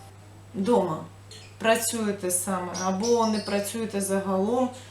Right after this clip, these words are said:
Але якщо ви не працюєте, то вам радять все ж таки влаштуватись на роботу, зайнятися власною реалізацією.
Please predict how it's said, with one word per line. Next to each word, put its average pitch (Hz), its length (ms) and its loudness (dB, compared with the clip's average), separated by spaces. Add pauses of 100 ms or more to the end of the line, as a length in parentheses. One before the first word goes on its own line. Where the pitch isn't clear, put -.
(300)
Але 208 360 4
якщо 226 420 -2
ви 226 100 -2
не 220 80 0
працюєте, 233 600 0
то 196 140 -2
вам 214 280 2
радять 208 360 0
все 196 140 -2
ж - 140 -2
таки 185 640 -2
влаштуватись 202 640 -2
на 202 100 0
роботу, 226 360 -2
зайнятися 208 580 -2
власною 202 360 -2
реалізацією. 214 840 -6